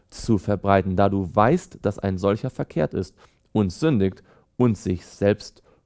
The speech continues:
verurteilt hat. Irrlehrer haben, sollen nicht immer, ständig, überall, immer wieder aufs Neue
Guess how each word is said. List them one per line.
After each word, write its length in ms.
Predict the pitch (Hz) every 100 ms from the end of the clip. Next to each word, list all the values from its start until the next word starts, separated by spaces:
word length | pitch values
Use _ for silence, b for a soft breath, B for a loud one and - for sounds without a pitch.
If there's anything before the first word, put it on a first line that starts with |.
| _
verurteilt 920 | - - - - 104 - 95 92 -
hat. 320 | 92 - _ _ _ _ _ _ _ _ _ _ - b b b
Irrlehrer 520 | 120 123 135 127 131 b b b b
haben, 400 | 107 104 101 101
sollen 320 | - 113 113
nicht 240 | 127 147 -
immer, 320 | - 123 92
ständig, 560 | 87 - 135 127 92 -
überall, 580 | 139 110 - 120 101 87 _ _ _ _
immer 200 | 131 127
wieder 140 | 117
aufs 140 | 110 -
Neue 260 | 123 98